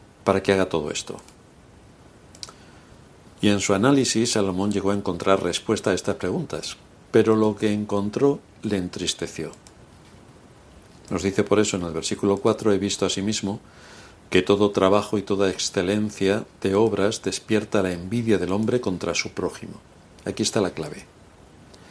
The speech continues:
Salomón nos habla de todo lo que engloba el trabajo del hombre sobre la tierra.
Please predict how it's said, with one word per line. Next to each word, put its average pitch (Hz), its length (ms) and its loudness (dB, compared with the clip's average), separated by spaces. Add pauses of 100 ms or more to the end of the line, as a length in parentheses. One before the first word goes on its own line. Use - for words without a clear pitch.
(800)
Salomón 107 480 4
nos 117 160 2
habla 131 320 6
de 104 260 0 (140)
todo 151 400 6
lo 123 140 2
que 104 100 -4
engloba 113 340 2
el 120 80 0
trabajo 101 380 0
del 98 100 0
hombre 117 220 -2
sobre 98 260 -4
la 80 100 -4
tierra. 82 360 -6